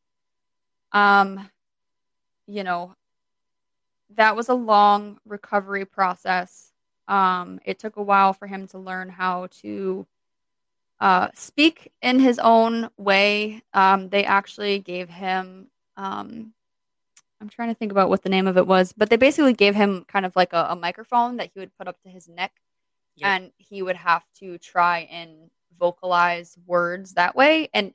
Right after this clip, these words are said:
Speaker 1: it was more of, like, him trying to speak through, like, vibrations. It was, it was kinda weird. It was hard for him to get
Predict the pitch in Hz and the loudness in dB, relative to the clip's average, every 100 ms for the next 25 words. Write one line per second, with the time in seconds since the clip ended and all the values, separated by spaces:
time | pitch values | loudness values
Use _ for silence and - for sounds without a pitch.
0 | _ 202 214 226 240 247 220 214 214 208 | _ 4 4 4 2 2 2 0 -2 -6
1 | 208 208 - _ _ _ _ _ - 220 | -6 -10 -18 _ _ _ _ _ -2 -2
2 | 214 202 - 202 196 - 185 180 175 170 | -2 -10 -4 -4 -4 -6 -2 -2 -2 -4
3 | 165 160 180 269 285 294 - 233 - - | -2 -8 -8 -8 -6 -8 -10 -18 -14 -8
4 | 226 - 302 220 180 185 185 - 202 202 | -8 -2 0 0 0 -2 -4 -4 -4 -2
5 | - 220 233 - 226 214 214 - 196 190 | 2 2 2 -2 -6 -6 -8 -12 -2 0
6 | 185 | 0